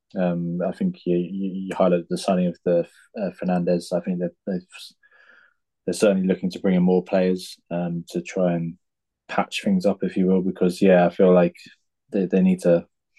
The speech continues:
shore up at the back if they've got any chance. You know, that's an obvious thing to say, but that, that, that's what, exactly what they need to do 'cause they are shipping goals at the moment.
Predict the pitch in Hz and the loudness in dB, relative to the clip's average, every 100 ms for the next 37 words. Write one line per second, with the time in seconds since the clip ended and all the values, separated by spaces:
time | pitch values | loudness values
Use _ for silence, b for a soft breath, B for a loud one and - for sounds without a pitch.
0 | B B B _ _ _ B B - - | B B B _ _ _ B B -4 2
1 | 143 110 - - 92 110 - 95 - 95 | 4 4 -2 -6 2 2 2 -10 -8 -2
2 | 101 104 95 - 87 87 95 92 90 - | -2 -2 -6 -4 -6 0 2 4 4 2
3 | 92 92 90 90 - 90 90 - 90 85 | 2 2 0 -4 -6 -10 -8 0 2 4
4 | 87 85 - 95 82 - 90 - 95 92 | 2 2 0 -2 -2 -8 -8 -8 -10 -2
5 | 92 - 92 95 90 - 92 87 90 95 | -2 -2 -12 -12 -14 -4 0 0 0 2
6 | 90 - 95 - 87 87 85 82 87 85 | 2 0 -6 -8 -4 -2 -2 -8 -8 -6
7 | 87 | -8